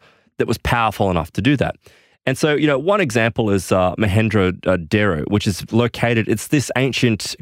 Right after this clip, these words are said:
complex, which is located in Pakistan. And what's really cool about this particular site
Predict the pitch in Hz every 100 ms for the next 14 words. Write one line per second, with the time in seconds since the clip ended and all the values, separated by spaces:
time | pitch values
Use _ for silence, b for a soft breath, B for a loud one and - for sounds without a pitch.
0 | - - 120 - 85 - 98 107 101 92
1 | 101 92 87 - 113 120 - - - -
2 | b b b b b - 131 175 240 247
3 | 196 147 - 143 143 113 107 104 - -
4 | 117 - 95 82 - 131 90